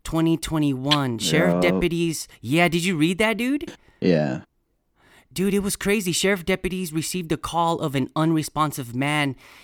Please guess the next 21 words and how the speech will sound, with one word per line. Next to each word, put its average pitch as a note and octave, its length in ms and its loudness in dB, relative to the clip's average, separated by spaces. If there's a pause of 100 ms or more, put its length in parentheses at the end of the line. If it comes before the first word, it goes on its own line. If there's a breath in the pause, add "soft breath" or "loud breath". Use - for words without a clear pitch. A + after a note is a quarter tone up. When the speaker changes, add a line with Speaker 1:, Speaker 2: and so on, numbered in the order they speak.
(140)
Speaker 1:
in, C#3 300 0
um, B2+ 540 -2
I C3+ 100 -6
believe F3+ 400 -6
it's, F3+ 260 -6
uh, D3 160 -6
the C3+ 140 -2
Ritz-Carlton, D#3 1080 -2 (520 soft breath)
uh, B2 300 -10
Orlando, D#3 600 2 (360)
uh, B2+ 160 -14 (100)
Orlando D#3+ 480 0
Grande D3+ 420 0
Lakes C#3 340 0
Hotel C3 680 -4
in B2 160 -4
Florida. C#3 720 -6 (500 soft breath)
And B2+ 320 -4
I, B2+ 400 -8
I B2+ 120 -8
guess C#3+ 640 -4